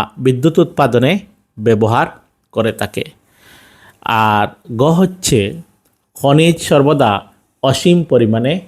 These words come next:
পাওয়া যায়। এই চারটি বিকল্প থেকে আমাদের সঠিক বিকল্পটি অবশ্যই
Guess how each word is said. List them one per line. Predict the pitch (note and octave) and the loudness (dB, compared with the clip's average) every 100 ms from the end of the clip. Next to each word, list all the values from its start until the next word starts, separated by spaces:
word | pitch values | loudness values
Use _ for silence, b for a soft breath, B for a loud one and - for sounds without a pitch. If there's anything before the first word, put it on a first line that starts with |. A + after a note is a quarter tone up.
| _ _ _ _ - | _ _ _ _ -2
পাওয়া | G#2 G#2 G2 | 2 2 0
যায়। | A#2 G#2 - _ _ _ _ _ _ _ _ _ _ - | 0 -2 -6 _ _ _ _ _ _ _ _ _ _ 0
এই | F3+ F#3 | 0 2
চারটি | E3+ E3 G#3 F#3+ | -2 0 0 2
বিকল্প | G3 G3 G3+ G3+ | 2 2 2 0
থেকে | G3 G3+ D3+ | 0 0 2
আমাদের | B2+ A#2+ A#2+ A#2 B B B B - - | 2 2 2 0 B B B B -10 -2
সঠিক | D#3+ F#3 F3+ - | 0 0 -4 -4
বিকল্পটি | A#2+ C3 D3 D3+ D#3+ A2+ G2 - _ _ _ | -2 2 0 2 0 -2 -8 -12 _ _ _
অবশ্যই | C#3 D#3 F3+ F3+ F#3 | -2 2 2 2 2